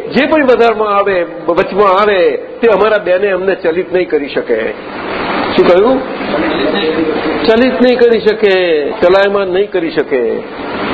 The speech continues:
કારણ કે અમે શુદ્ધાત્મા છીએ. અમારા એ માસ્ટર પાસેથી અમે શુદ્ધાત્મા પદ પ્રાપ્ત કર્યું છે. નહીં સમજો? સાંભળો છો કે નહીં? તો બોલતા કેમ નથી કોઈ? એટલે બોલો ને, સમજાય છે કે નહીં?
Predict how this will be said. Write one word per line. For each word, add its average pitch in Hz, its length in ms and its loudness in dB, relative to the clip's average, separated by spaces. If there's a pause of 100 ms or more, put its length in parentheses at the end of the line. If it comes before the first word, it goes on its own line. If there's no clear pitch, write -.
(220)
કારણ 254 280 4
કે 214 460 2
અમે 175 240 -2
શુદ્ધાત્મા 180 520 2
છીએ. 139 520 0 (360)
અમારા 135 560 4 (500)
એ 170 140 6
માસ્ટર 185 460 4
પાસેથી 170 760 0
અમે - 120 2
શુદ્ધાત્મા 165 580 2
પદ 156 120 2
પ્રાપ્ત 180 360 0
કર્યું 123 320 -4
છે. - 200 -4 (800)
નહીં 180 180 4
સમજો? 196 240 4 (880)
સાંભળો 175 340 4
છો 202 140 4
કે 208 120 4
નહીં? 160 500 2 (560)
તો 170 100 4
બોલતા 175 300 4
કેમ 240 200 4
નથી 214 180 2
કોઈ? 147 260 0 (840)
એટલે 185 220 4
બોલો 196 260 6
ને, 240 100 6
સમજાય 190 420 2
છે 226 140 2
કે 214 80 -4
નહીં? 160 400 0